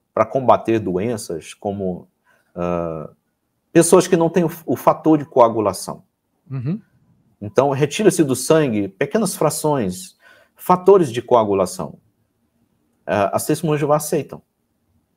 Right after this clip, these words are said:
Speaker 1: né? Elas, elas aceitam. Mas só que elas não doam sangue. Alguém, alguém tem que doar esse sangue. E, e pra tirar pequenas frações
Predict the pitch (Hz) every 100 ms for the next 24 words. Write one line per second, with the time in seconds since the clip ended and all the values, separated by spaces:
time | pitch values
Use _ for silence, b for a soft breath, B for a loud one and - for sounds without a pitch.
0 | _ _ _ _ 85 95 123 - 107 123
1 | 110 117 151 156 - 117 - - _ b
2 | b b b _ - 147 202 190 185 98
3 | - _ _ _ _ _ _ _ 127 151
4 | 156 151 170 165 135 147 104 - - -
5 | - _ _ _ _ _ _ _ _ _
6 | _ _ _ _ _ _ _ _ - 113
7 | 120 135 175 180 - 120 139 196 180 151
8 | 107 101 92 87 87 - - 76 73 -
9 | _ _ _ _ _ _ _ - 117 98
10 | 120 120 135 - 196 127 135 147 - 143
11 | - 175 254 247 - 175 - - 101 98
12 | 127 - -